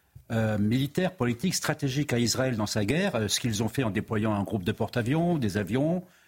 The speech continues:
Et également, ils vont le faire en fournissant des munitions et du renseignement, ça a été, déjà été évoqué. Et puis le fait qu'ils ne veulent pas une, d'une escalade,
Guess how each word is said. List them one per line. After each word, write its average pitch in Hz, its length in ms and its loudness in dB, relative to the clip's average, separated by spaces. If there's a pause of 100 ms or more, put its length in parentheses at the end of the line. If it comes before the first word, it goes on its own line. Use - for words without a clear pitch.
(160)
Et 95 80 -4
également, 104 280 2
ils 104 60 0
vont 101 100 0
le 98 40 -2
faire 117 220 0
en 104 60 0
fournissant 120 400 0
des 113 100 2
munitions 117 380 0
et 117 40 -2
du 107 80 0
renseignement, 127 460 0
ça 180 120 -4
a - 20 -2
été, 110 120 -2
déjà 104 220 0
été 107 140 -4
évoqué. 113 340 -2 (460)
Et 110 40 -4
puis - 120 -2
le 131 100 0
fait 185 160 -2
qu'ils 143 140 -2
ne 127 60 0
veulent 139 260 0
pas 143 200 0
une, 123 180 0
d'une 113 200 0
escalade, 147 640 0